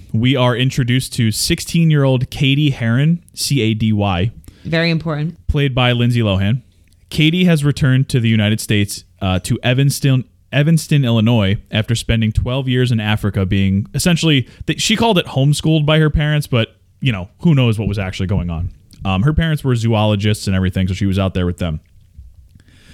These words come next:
Speaker 1: For the first time, she's going to a public school, and it's a public school, right?
Speaker 2: Yeah.
Speaker 1: Uh, and she starts with a pretty rough day. First, she immediately almost gets hit by a bus.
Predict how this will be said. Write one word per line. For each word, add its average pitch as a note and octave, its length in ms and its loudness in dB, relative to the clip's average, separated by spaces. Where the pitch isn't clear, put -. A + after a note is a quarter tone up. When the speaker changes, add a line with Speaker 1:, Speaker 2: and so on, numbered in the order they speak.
Speaker 1:
For E3 100 2
the E3 60 0
first F#3+ 300 0
time, C3 260 4
she's B2+ 220 0
going A#2+ 320 2
to A2+ 420 0
a G#2+ 140 0
public G#2+ 340 -4
school, C3 440 0
and A2 360 0
it's - 120 -4
a - 40 -4
public G2+ 300 -2
school, F#2 220 -4
right? D3+ 200 0
Speaker 2:
Yeah. D3 280 -2
Speaker 1:
Uh, G#2 420 2
and C3+ 320 2
she E3+ 120 2
starts G3 300 0
with E3+ 100 2
a D3+ 40 0
pretty D#3+ 280 0
rough C3 280 0
day. F#2 320 -2
First, A#3 360 -2
she - 420 0
immediately F3 480 4
almost C3 300 0
gets A#2+ 140 -2
hit B2+ 120 0
by G#2+ 120 0
a G2 60 0
bus. F2+ 440 -4